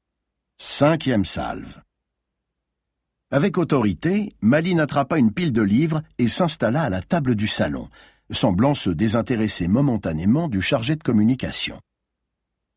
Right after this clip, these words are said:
Surpris par l'attitude studieuse de Malines, Olivier Levasseur se sentit contraint de faire de même.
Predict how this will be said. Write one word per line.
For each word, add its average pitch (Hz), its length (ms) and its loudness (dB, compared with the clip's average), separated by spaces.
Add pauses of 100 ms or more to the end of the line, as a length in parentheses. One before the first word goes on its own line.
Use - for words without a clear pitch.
Surpris - 480 0
par 76 200 -6
l'attitude 80 460 -4
studieuse 101 600 -2
de - 80 -12
Malines, 127 480 -2 (480)
Olivier 175 400 2
Levasseur 110 560 0
se - 160 -4
sentit 131 320 -2
contraint 127 420 -2
de 139 100 -2
faire 147 220 -4
de 95 80 2
même. - 380 -6